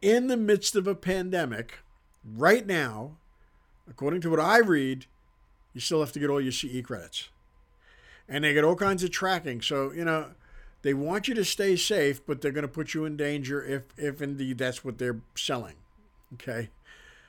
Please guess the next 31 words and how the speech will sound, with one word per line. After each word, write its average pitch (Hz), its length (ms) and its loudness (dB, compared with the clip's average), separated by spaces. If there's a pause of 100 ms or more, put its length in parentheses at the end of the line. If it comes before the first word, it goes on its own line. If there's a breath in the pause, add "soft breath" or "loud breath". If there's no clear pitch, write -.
(200 loud breath)
Uh, 123 360 0
I 131 80 -4
don't 135 140 -4
know 131 140 0
that 120 100 -2
I 110 60 0
buy 160 300 4
it, 160 180 2
but 160 140 -4
that's, 185 200 -10
that's 190 320 -4
not 202 140 -6
the 202 80 0
important 185 340 -4
part. 139 120 -2
The 127 60 -2
important 196 300 -4
part 180 140 -2
is 160 140 -2
that 139 200 -6
this 180 180 -2
is, 180 120 -2
they're 156 160 -8
telling 196 340 -2
you 180 140 2
on 147 180 -4
one 190 140 0
hand, 175 320 2
"Don't 165 200 2
do 160 120 0
this." 156 260 0